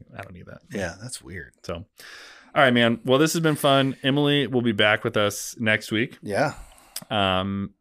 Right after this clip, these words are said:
Speaker 1: but this is
Speaker 2: Hopefully.
Speaker 1: always fun. Like, I enjoyed getting a chance to do this. We'll probably, honestly, if we're being honest, in the season to come, it might be more of this. Emily's back in teaching season, so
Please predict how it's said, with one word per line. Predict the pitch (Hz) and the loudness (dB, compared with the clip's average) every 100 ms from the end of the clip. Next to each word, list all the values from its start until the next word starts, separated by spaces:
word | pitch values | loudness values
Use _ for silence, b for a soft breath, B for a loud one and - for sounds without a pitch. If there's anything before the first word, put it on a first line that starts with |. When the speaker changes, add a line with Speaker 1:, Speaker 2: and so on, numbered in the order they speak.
| _ - | _ -2
Speaker 1:
but | 123 | 0
this | 214 | 0
is | |
Speaker 2:
Hopefully. | 262 | 0
Speaker 1:
always | 277 311 | 2 0
fun. | - 254 | 0 -2
Like, | 110 117 | 0 0
I | 127 | 0
enjoyed | 135 127 123 | 0 0 0
getting | 117 117 | 0 -4
a | 110 | -4
chance | 110 104 | -4 -4
to | - | -2
do | |
this. | 107 - B B | -4 -4 B B
We'll | 123 | -6
probably, | - 143 147 131 | 2 4 6 4
honestly, | 104 104 107 | 2 0 0
if | 107 | -2
we're | 101 | 0
being | 95 | 0
honest, | 95 107 - | 0 -2 -4
in | 110 | -4
the | 98 | -4
season | - 107 104 | -2 -2 -2
to | 92 | -2
come, | 101 98 | -2 -4
it | |
might | 90 92 | -2 -4
be | 92 | -2
more | 104 85 | -4 -6
of | 80 | -12
this. | - - | -14 -6
Emily's | 101 101 92 | -2 -2 0
back | 95 95 | -2 -2
in | 95 | -4
teaching | - 92 101 | -6 -6 -8
season, | - 107 120 | -6 -6 -4
so | 110 95 | -2 -2